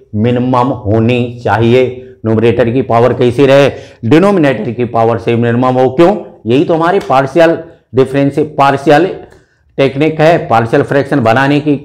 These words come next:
condition आती है ना। तो numerator की जो power x की आए, वो denominator की maximum x की power से कम होनी चाहिए, तभी इस logic को हम यूज़ करेंगे, तभी partial fraction बनेगा। तो partial fraction से actually ये सवाल आपके integrate किए जा सकते हैं,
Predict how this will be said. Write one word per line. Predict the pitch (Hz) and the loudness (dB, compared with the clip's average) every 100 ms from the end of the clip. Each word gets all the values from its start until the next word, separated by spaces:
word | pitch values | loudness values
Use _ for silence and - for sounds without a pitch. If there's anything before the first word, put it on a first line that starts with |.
| - | -4
condition | 123 139 139 147 | -2 -2 0 0
आती | 135 143 147 | 0 2 4
है | 147 | 4
ना। | 147 - - - _ - | 2 -2 -14 -20 _ 0
तो | 185 | 4
numerator | 151 147 160 170 233 | 4 4 4 4 2
की | 233 208 | 0 -2
जो | 202 | 0
power | 175 143 151 139 | 0 0 2 0
x | 131 - | -4 -6
की | 139 | -2
आए, | 123 127 123 - - | 0 0 -2 -6 -4
वो | 135 143 | 0 2
denominator | 120 131 151 156 147 143 131 123 | 4 4 2 2 2 2 0 -2
की | 123 120 | -4 -2
maximum | 113 110 117 117 | -2 -2 -4 -2
x | 107 107 | -4 -4
की | - 107 | -6 -4
power | 101 101 107 | 0 -2 -2
से | - 107 107 - - | -4 -6 -6 -16 -4
कम | 143 143 110 | 0 0 -2
होनी | 101 104 107 | -2 -2 -2
चाहिए, | 104 120 117 123 127 - - _ - | 0 0 2 0 -2 -8 -20 _ 0
तभी | 190 202 180 | 2 4 2
इस | 135 | 0
logic | 113 110 113 117 | 0 0 -2 -4
को | 117 | -4
हम | 117 | -2
यूज़ | 127 123 | -4 -4
करेंगे, | 127 120 120 | -4 -2 -2
तभी | 110 113 | 0 -2
partial | 110 123 120 139 135 | 0 0 2 -2 0
fraction | 135 123 135 139 | -2 -2 0 2
बनेगा। | 139 143 147 147 - - - | 2 2 2 -2 -18 -12 -2
तो | 190 | 0
partial | 185 160 160 226 - | 2 2 2 0 2
fraction | 175 202 214 254 | 2 2 2 2
से | 233 208 | 4 2
actually | 185 190 180 | 2 2 2
ये | 175 | 2
सवाल | 165 151 143 | 0 0 0
आपके | 127 120 117 | -2 -6 -8
integrate | 110 127 123 127 - | -4 -4 -2 -4 -2
किए | 127 127 | -2 0
जा | 127 | 0
सकते | 127 120 135 | -2 -6 -2
हैं, | 131 139 | 0 0